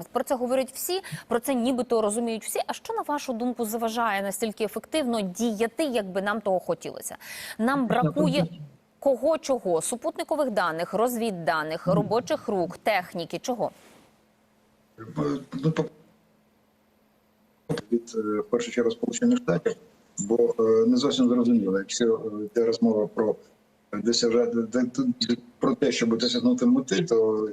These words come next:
Speaker 2: я впевнений, що і у Трампа чудово розуміють, що, е, треба нищити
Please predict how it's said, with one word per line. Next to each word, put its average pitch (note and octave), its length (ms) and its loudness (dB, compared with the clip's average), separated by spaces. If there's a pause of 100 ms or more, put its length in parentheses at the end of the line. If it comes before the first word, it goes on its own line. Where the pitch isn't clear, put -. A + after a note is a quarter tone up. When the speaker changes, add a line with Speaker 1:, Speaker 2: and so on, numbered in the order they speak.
(120)
Speaker 2:
я B2 80 0
впевнений, A#2+ 420 0
що G#2+ 300 -2 (100)
і A2+ 60 -4 (300)
у A2+ 80 -2
Трампа - 300 0
чудово A2+ 340 2
розуміють, A2+ 600 2
що, - 560 -4
е, G2 240 -4
треба A2 260 -2
нищити G#2 440 -4